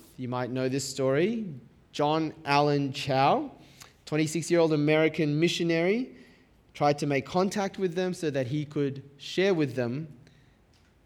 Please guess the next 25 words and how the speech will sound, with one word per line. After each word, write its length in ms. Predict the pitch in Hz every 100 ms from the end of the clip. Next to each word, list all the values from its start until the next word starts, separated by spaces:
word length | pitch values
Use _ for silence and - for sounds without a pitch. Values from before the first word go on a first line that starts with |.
| _ _ -
the 60 | 120
love 240 | 127 127
of 100 | 127
Jesus 540 | 131 135 113 110 95
and 120 | 113 123
the 60 |
message 400 | 123 151 151 131
about 260 | 131 120 110
Jesus. 380 | 117 110 104 104
So, 320 | 147 143 139 139 - - -
uh, 140 | 127 123
Chow 360 | - 156 170
arranged 680 | 170 156 160 175 180 - - -
illegally 800 | 139 165 226 170 147 214 359 - -
for 180 | 143 139
a 60 |
local 320 | 139 165 165
fisherman 520 | 151 160 151 165 175 196
to 120 | 143
take 260 | - 151
him 100 | 156
close 380 | 143 - 156 160
to 100 | 165
the 140 | 151 147
island 420 | 139 156 208